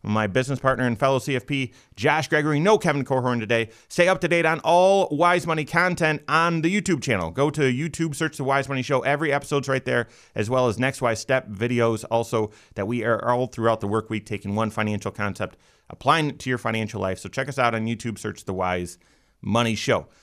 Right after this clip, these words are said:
We're talking about interest rates are likely gonna be on the rise from the Federal Reserve as they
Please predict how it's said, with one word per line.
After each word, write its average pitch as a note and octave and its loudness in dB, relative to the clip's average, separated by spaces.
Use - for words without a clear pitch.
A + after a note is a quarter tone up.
We're A#2 -6
talking E3 0
about C#3 0
interest E3 -4
rates B2+ 0
are A2 2
likely C#3 -2
gonna A#2+ -4
be A2+ -4
on A#2 -2
the G#2 -2
rise A2+ 0
from C#3+ -2
the A#2+ 2
Federal C#3+ 2
Reserve B2+ 0
as C3 0
they E3 0